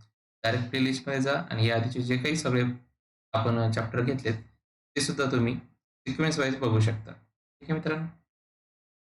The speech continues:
तर इथे तुम्हाला जास्त नाही, एक ते दहा पर्यंत लक्षात ठेवायचे, कारण की प्रश्न तुम्हाला घन काढा म्हणून येणार आहे, त्या संख्येचं घनमूळ सांगा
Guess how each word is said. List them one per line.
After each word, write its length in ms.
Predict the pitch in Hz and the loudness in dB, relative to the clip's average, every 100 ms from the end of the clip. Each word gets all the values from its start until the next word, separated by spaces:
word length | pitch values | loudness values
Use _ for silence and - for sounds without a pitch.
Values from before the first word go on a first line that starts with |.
| _ _ _ - | _ _ _ -4
तर 80 | 160 151 | -4 0
इथे 240 | 131 175 170 | 2 2 4
तुम्हाला 280 | 165 139 | 4 4
जास्त 260 | 135 131 123 | 2 0 0
नाही, 220 | 127 156 - | 0 0 0
एक 260 | 131 131 - | 0 0 0
ते 80 | |
दहा 300 | 151 131 135 156 - | 0 2 2 2 -2
पर्यंत 320 | 135 123 123 | -2 0 0
लक्षात 320 | 147 131 - - | 0 -2 -6 -6
ठेवायचे, 300 | 110 107 110 | 0 2 2
कारण 280 | 110 120 123 | 0 -2 0
की 120 | 127 | 0
प्रश्न 360 | 135 135 131 156 147 | -2 -2 0 -2 -2
तुम्हाला 360 | 131 117 113 151 165 - _ _ _ _ _ _ _ _ | 0 2 2 0 -4 -12 _ _ _ _ _ _ _ _
घन 180 | 135 156 | 0 2
काढा 220 | 160 156 156 | 2 2 2
म्हणून 220 | 147 139 | 0 0
येणार 240 | 127 113 | 2 4
आहे, 160 | 113 123 | 2 0
त्या 560 | - - _ _ - | -4 -16 _ _ -4
संख्येचं 640 | 147 151 127 127 120 139 156 - - | -2 2 2 2 0 0 -4 -6 -10
घनमूळ 400 | 120 127 156 175 | -2 2 4 4
सांगा 380 | 165 139 113 110 | 4 2 2 2